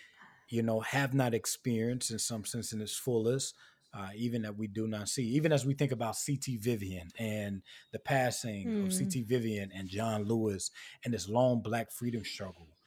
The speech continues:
Speaker 2: that this struggle for freedom for all people has been rooted in, you know, ordinary people realizing the power of one person, themselves,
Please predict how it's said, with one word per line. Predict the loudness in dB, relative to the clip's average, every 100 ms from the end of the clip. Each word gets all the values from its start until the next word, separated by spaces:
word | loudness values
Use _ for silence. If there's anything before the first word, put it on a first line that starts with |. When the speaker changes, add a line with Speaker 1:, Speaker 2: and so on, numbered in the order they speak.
| -20 -20 _ -2
Speaker 2:
that | 0 0 -2 _ 2
this | 2
struggle | 2 -2 2 4 4 2
for | 0 -8
freedom | -2 0 0 -4
for | -6 -6 2
all | 4 4
people | 4 2 0 -10 -14 -18 _ -20 -20 -18 -6
has | 0 2 2 0
been | -2 -2 -4
rooted | 0 2 4 2 0 -6 -2
in, | 0 2 0 -2 -6 -8 -12 -20 _ -12
you | -10
know, | -8 -2
ordinary | 2 4 4 6 6
people | 4 4 4 2 -6 -6 -2
realizing | 6 6 6 0 0 -2 -8
the | -10 -8
power | -4 0 4 4 2 -4 -12 _ 0
of | 2 2 0 -6 -16 _ _
one | -6 2 4 4
person, | 2 0 -2 -8 -6
themselves, | -4 0 0 0 -4 -8 -10